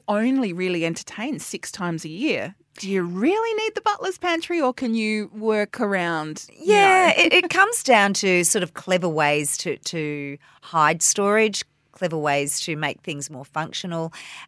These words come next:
Speaker 2: And it, it's exactly what you said. It, and it's not even about entertaining. It's about how you work as a family. Like, you know, if you've got four kids, maybe you need it every day because it drives you nuts that everything gets left out and you just dump it into the butler's pantry and we'll deal with it later.
Speaker 1: Yeah.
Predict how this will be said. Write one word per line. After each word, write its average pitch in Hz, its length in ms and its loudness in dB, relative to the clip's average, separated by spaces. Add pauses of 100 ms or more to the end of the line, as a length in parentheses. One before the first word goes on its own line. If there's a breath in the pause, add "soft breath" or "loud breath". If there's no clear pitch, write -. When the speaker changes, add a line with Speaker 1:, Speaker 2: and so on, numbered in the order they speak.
Speaker 2:
And 185 380 2
it, 208 160 4
it's 196 240 -2
exactly 208 420 0
what 160 160 -2
you 165 80 -6
said. 175 220 0
It, 160 100 0
and 220 140 0
it's - 140 -4
not 330 180 0
even 359 160 -4
about 190 200 4
entertaining. 165 600 -4
It's 123 140 -6
about 208 200 2
how 214 160 -4
you 165 380 -6 (260 loud breath)
work 175 260 0
as 165 120 -2
a 151 40 -6
family. 151 440 -4
Like, 147 240 -2
you 180 80 -6
know, 156 100 -4
if 165 160 -8
you've 180 140 -10
got - 240 0 (240)
four 175 220 0
kids, 170 380 -2
maybe 175 240 -2
you 214 140 -4
need 160 240 -2
it - 140 -2
every 151 180 -6
day 151 240 -2
because 143 220 -8
it - 100 -20
drives 139 380 -6
you 139 80 -12
nuts - 380 -6
that - 180 -12
everything 143 320 -10
gets - 240 -10
left 135 200 -12
out 147 220 2
and 151 100 -8
you 139 60 -8
just - 240 -14
dump 147 240 0
it 147 80 -10
into 151 160 -12
the 143 80 -10
butler's 139 300 -2
pantry 139 340 -6
and 135 80 -12
we'll 135 120 -14
deal 135 180 -14
with 139 160 -16
it - 80 -20
later. 131 420 -4
Speaker 1:
Yeah. 131 200 -10